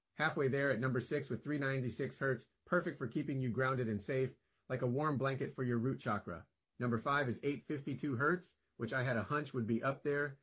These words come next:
because it kicks your intuition into high gear. At number four, nine hundred sixty-three hertz connects you straight to the divine, like a cosmic phone call. Number three is four hundred seventeen hertz, the go-to for jazzing up your relationships and creativity.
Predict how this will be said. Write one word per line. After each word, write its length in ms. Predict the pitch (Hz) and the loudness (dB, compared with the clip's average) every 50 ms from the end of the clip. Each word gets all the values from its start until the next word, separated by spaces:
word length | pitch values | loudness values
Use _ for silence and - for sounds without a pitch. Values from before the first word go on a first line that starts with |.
| _ _ - | _ _ -8
because 260 | 120 113 131 123 110 | -4 -2 0 0 0
it 120 | 113 - | -2 -4
kicks 260 | - - 143 139 - | -2 -4 -4 -4 -4
your 100 | 135 127 | -6 -4
intuition 500 | 131 127 113 - 120 117 131 131 - 135 | -2 -2 -2 0 0 0 0 -2 -2 -2
into 180 | 123 113 110 101 | -2 -2 -2 -2
high 220 | 95 120 117 113 | -2 0 0 0
gear. 420 | 107 101 113 123 127 131 135 135 135 _ _ _ _ - | 0 0 0 0 0 -2 -2 -4 -6 _ _ _ _ -8
At 120 | 127 123 | -6 -2
number 220 | 131 160 185 214 196 | 0 2 4 4 4
four, 460 | - - 233 208 156 143 143 143 139 _ - | 4 4 4 6 6 4 4 2 -2 _ -10
nine 240 | - 120 131 156 175 | -4 -2 0 2 2
hundred 280 | 180 196 196 196 180 180 | 2 2 2 0 -2 -2
sixty-three 640 | - 185 175 - - 175 - - 160 165 160 143 | -2 -4 -4 -2 -4 -4 -2 0 0 2 2 2
hertz 300 | 139 - 160 165 165 - | 2 2 0 0 0 -4
connects 340 | - - 139 131 135 135 - | -10 -6 -4 -4 -4 -4 -4
you 80 | 123 113 | -4 -4
straight 320 | - - 156 156 165 - | -4 -2 -2 -2 -2 -2
to 60 | - 156 | -4 -4
the 100 | 139 143 | -4 -2
divine, 500 | 123 123 107 127 123 123 123 123 123 123 - _ _ _ - | -2 -2 0 0 0 0 0 -2 -4 -6 -10 _ _ _ -8
like 120 | - 113 110 | -6 -4 -4
a 60 | 107 | -4
cosmic 440 | - - 135 143 139 147 143 135 - | -2 0 0 0 0 -2 -6 -6 -4
phone 220 | - 139 135 123 | -4 -4 -4 -2
call. 320 | - 110 98 92 87 85 _ _ _ _ _ - | -2 -2 -4 -4 -4 -8 _ _ _ _ _ -4
Number 240 | 123 131 120 120 | -2 0 0 0
three 300 | 110 - 135 156 165 170 | -2 -2 0 2 4 4
is 200 | 175 - 127 117 | 4 2 0 -6
four 200 | - - 170 175 | -4 -2 0 2
hundred 280 | 156 175 170 170 156 135 | 2 2 2 2 -2 -4
seventeen 520 | - 165 156 143 151 135 - 175 160 143 | -2 -4 -2 -2 -4 -4 -2 -2 -2 -2
hertz, 340 | 113 117 120 113 110 - - _ _ _ _ _ - | 0 0 0 0 0 -4 -10 _ _ _ _ _ -4
the 60 | 123 | -2
go-to 500 | 107 143 156 180 185 180 - 151 143 143 | 0 2 4 4 4 2 2 -2 -2 -2
for 140 | 139 - 117 | -2 -2 -2
jazzing 420 | 104 92 131 131 143 143 160 147 147 | -2 0 0 0 0 -2 -2 -2 -2
up 140 | 147 143 | -2 -2
your 100 | 135 123 | -2 0
relationships 680 | 113 117 113 127 139 139 - 139 131 - 139 139 139 - | 0 2 2 0 0 -2 -2 -6 -4 -2 -4 -4 -4 -6
and 160 | - 113 107 | -6 -6 -6
creativity. 760 | 101 - 135 131 120 113 - - 127 110 107 92 87 82 87 | -4 -4 -2 0 0 -2 0 -2 -2 -2 -2 -2 -6 -6 -10